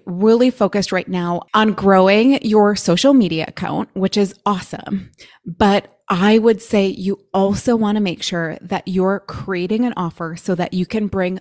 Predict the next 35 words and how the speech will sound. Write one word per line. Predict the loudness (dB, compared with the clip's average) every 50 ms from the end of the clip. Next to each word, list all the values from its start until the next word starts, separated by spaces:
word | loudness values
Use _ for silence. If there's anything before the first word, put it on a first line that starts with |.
| -8 -8
money | -6 -4 -4 -4 -4 -4 -6 -6 -8
in | -8 -8 -6 -6 -6
the | -6 -6
door | -8 -8 -8 -10 -8 -8 -8 -8 -6 -6 -6 -6 -8 -10 -16 -20 -20 -20 _
so | -6 -4 -4 -2 -2
that | -4 -6 -6 -6
you | -6 -2 0 0 2 0 0 -2 -6 _ _
are | -8 -8 -8 -8 -8 _
an | -4 -4 -4 -6 _ _ -8
actual | -8 -6 -6 -6 -8 -6 -4 -4 -6 -6 -6 -10 -14 -14 _
business. | -10 -8 -8 -8 -10 -10 -10 -12 -12 -10 -10 -10 -10 -10 -12 _ -20 -20 -20 -20 -20 -20 -16 _
Your | -2 2 4 6 6 6 4 2 0 -6 _ _ 2
own | 2 4 4 4 4 2 2 2 0 -2 _ -2
offer | -2 -2 -2 -2 -6 -4 -2 0 0 0 0 -2 -4 -6 _ _ _ _ _ -2
might | 0 0 0 0 -2 -2 -4 -6
be | -6 -6 -6
challenging | -6 -6 -6 -4 -4 -4 -4 -2 -2 -4 -2
you | -2 -4 -4
to | -6 -8 -8
be | -8 -6 -6 -6
really | -4 -4 -4 -4 -6 -6
vulnerable | -8 -8 -8 -8 -8 -8 -10 -10 -12 -14 -14 -14 -16 -18 -20 _ _ -20 -20 -20 -20 -20 -20 _ _ -2
because | -2 0 0 2 2 2 0 -2 -8 _ _
your | -6 -2 0 0 2 2 0 -2 -4 -6 -6
own | -6 -4 -4 -6 -6 -8
offer | -8 -10 -10 -10 -14 -8 -4 -4 -2 -2 -2 -4 -4 _
is | -2 -2 -2 -2 -4 -6
you | -6 -6
taking | -6 -6 -8 -8 -6 -6 -4 -4
the | -4 -4
next | -4 -4 -4 -4 -4 -6 -6 -10 _ -14 -12 -10
step | -6 -4 -4 -4 -4 -4 -6 -4
in | -2 -2 0
your | 0 0 0 0 -2
business | -2 -4 -6 -6 -4 -4 -4 -2 -2 -2 -4 -4 -8 -10